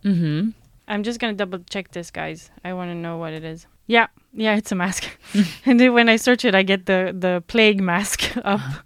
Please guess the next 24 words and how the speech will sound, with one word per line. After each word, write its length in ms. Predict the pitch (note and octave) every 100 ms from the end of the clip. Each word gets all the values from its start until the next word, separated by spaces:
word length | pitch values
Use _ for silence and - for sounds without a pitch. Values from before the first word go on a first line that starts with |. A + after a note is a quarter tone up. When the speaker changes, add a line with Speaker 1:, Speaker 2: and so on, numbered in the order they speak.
| -
Speaker 1:
All 220 | F#3+ F#3 F3+
right. 440 | F#3+ B3 F3+ F3+
Speaker 2:
But, 20 | D#3+
uh, 280 | G3+ G3+ F#3+ - - -
yeah. 220 | A3 F3+ F3+ - -
So 120 | - G3+
how 100 | G#3
to 120 | G3+
make 180 | F#3 F3
your 140 | E3+
own 140 | E3+
mask. 280 | E3 - - - - -
Anyway, 280 | - C#4+ A#3+
I 80 | A3+
think 140 | D4
we 60 | D#4+
should 140 | C#4+ C4
move 160 | B3+
on 180 | A3+ B3
a 40 | A#3+
bit 140 | A3+
from 140 | G#3+
trends 340 | G3+ G#3+ G#3 F#3
now. 200 | D#3+